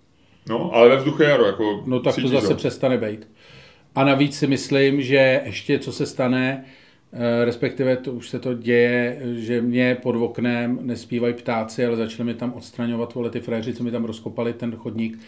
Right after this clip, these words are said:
Speaker 2: tak mi začali odstraňovat as-, asfalt pomocí frézy dneska.
Speaker 1: Mhm.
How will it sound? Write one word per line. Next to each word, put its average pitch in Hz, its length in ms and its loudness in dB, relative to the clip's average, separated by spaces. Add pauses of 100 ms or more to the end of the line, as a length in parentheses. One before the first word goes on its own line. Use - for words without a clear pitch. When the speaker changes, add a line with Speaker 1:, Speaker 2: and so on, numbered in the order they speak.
(400)
Speaker 2:
tak 117 260 -6
mi 120 460 2
začali 113 400 -2
odstraňovat 117 600 -4
as-, - 320 -8
asfalt 113 600 -2
pomocí 113 320 -6
frézy 110 400 -2
dneska. 104 480 -10 (300)
Speaker 1:
Mhm. 160 360 -8